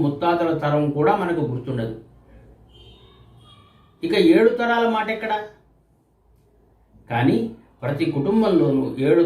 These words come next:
తరాల వారి గురించి తెలిసి ఉండాలి. మా ఇంట్లో ఏడు తరాల వారిని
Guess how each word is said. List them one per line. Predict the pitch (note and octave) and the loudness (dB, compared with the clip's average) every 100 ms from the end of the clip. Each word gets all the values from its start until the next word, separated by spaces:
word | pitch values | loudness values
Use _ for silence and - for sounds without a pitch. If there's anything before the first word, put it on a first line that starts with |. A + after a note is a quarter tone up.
| - | 2
తరాల | C3+ F#3 G3 | 0 0 0
వారి | E3 D3 | 0 0
గురించి | C3+ C3+ - C#3 | -2 -2 -4 -10
తెలిసి | C#3+ E3 C3 | -8 -6 -6
ఉండాలి. | A2 - - _ _ _ _ _ _ _ _ _ _ _ _ _ _ _ _ _ _ - | -8 -14 -18 _ _ _ _ _ _ _ _ _ _ _ _ _ _ _ _ _ _ -2
మా | C#3 F3+ G3 | 2 4 4
ఇంట్లో | G#3+ B3+ B3 F#3 - - _ - E3 | 0 0 2 2 0 -10 _ -4 2
ఏడు | A3 A3+ | 4 2
తరాల | F3+ G3+ A#3 A#3 | 2 0 2 2
వారిని | A3 G#3+ | 2 2